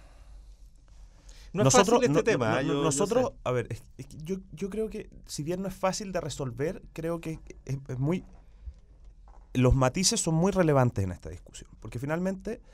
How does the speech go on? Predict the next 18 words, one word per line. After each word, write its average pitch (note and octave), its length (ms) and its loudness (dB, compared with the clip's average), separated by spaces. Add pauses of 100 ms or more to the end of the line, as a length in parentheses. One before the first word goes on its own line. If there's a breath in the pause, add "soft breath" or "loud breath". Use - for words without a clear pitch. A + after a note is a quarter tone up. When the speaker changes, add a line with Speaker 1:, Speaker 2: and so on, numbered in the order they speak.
(300 soft breath)
Speaker 2:
lo G#2+ 120 -2
que A#2 140 0
al A2 120 0
menos F#3+ 240 0
nosotros F3+ 360 -4
desde E3 160 -4
Bópoli E3 360 -2
abrazamos, B2 640 -2
defendemos A2+ 600 -4
y G2+ 60 -6
promovemos B2+ 680 -4
es C#3+ 80 -6
la D3+ 100 -2
noción D3+ 340 -6
de D3 60 -6
una C#3 160 -4
democracia B2+ 540 -4
liberal. A2 400 -6